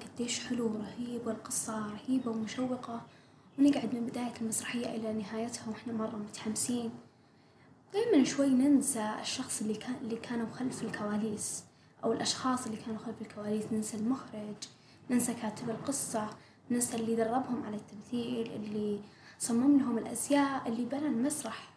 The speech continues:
اللي هو قاعد يمثل عليه. هذول الناس كلهم ننساهم، لكن هل جهدهم، هل معنى أن، أنهم ما بذلوا جهد؟ هل معنى أنهم ما ساهموا في نجاح هذا الممثل؟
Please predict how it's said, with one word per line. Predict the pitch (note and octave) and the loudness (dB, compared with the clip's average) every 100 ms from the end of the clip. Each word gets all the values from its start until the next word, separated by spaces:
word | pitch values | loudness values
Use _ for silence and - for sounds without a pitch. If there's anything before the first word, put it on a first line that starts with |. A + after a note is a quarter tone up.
| - | -10
اللي | G#3+ - | -8 -2
هو | |
قاعد | B3 A3 | 0 2
يمثل | A3+ A3+ A3+ A3 G#3 | 2 0 -2 -6 -2
عليه. | B3+ C4 - - - - - | 0 0 -2 -16 -20 -20 -6
هذول | C#4+ C#4+ | 2 4
الناس | C4+ C4+ C4 | 6 4 0
كلهم | - C4 A3 G#3+ G#3+ | 2 2 2 -2 -2
ننساهم، | - G#3+ G3 - - - - - - - - | -2 -4 -4 -8 -14 -20 -20 -20 -20 -8 2
لكن | C#4+ C4+ B3 | 4 6 8
هل | D4 C#4 | 8 8
جهدهم، | C#4+ B3+ A3 A3+ A3 C4+ - - - _ - | 8 6 4 0 -2 -4 -10 -20 -20 _ -12
هل | - C4+ | 6 8
معنى | B3+ B3+ A#3 | 8 4 2
أن، | A3 A3+ - | 0 0 0
أنهم | A3 A3+ | 2 2
ما | A3 | 2
بذلوا | A#3 A3 G#3+ | 0 -2 -2
جهد؟ | G#3 A3+ C#4 - | -2 -2 -4 -4
هل | B3 | 0
معنى | A#3+ A#3 A3 | 0 2 0
أنهم | A#3 G#3+ G3+ A3 - - - - - | 0 -2 -2 -4 -6 -20 -20 -20 4
ما | B3+ C4 | 6 6
ساهموا | C#4 C4 B3 A#3 | 4 2 2 0
في | A#3+ A#3 | -2 -2
نجاح | A3+ A#3 - | 2 2 4
هذا | A#3 A3+ | 4 2
الممثل؟ | A3 A3 A3+ - D4 | 2 0 -2 2 2